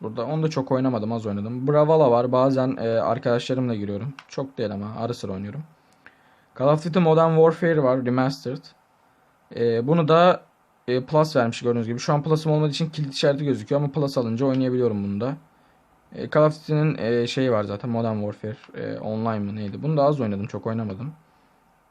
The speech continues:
Destiny iki var. E, bedava veriyor PlayStation dört zaten. Çok güzel bir oyun değil yani. Ben beğenmedim çok fazla. Çok, e, çok oynayan da yoktu herhalde. E, Detroit Become Human var. E, bunu da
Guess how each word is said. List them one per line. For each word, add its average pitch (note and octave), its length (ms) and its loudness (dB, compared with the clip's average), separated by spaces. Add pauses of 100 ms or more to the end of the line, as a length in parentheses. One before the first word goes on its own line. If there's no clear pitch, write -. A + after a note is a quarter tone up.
(420)
Destiny D#3+ 480 -2
iki E3+ 200 -4
var. D3+ 320 0 (100)
E, G#2+ 580 -2
bedava B2+ 520 4
veriyor G2+ 360 -2
PlayStation G#2+ 560 -6
dört G#2 120 -4
zaten. C3+ 420 -4
Çok F3 320 -2
güzel F3 300 2
bir E3 60 -4
oyun F3 340 2
değil E3+ 140 4
yani. A2+ 200 2
Ben C3 220 4
beğenmedim C3 360 4
çok G#2+ 240 -6
fazla. A2 380 -6 (1040)
Çok, D#3+ 360 0
e, A#2+ 260 -4
çok E3 220 0
oynayan C3 320 2
da D#3 40 2
yoktu C#3 280 0
herhalde. G2 380 -2 (800)
E, C3 180 -6
Detroit G3+ 480 4
Become F#3+ 380 2
Human F#3+ 380 2
var. F3+ 160 4
E, B2+ 460 0
bunu C#3+ 180 0
da D3+ 260 2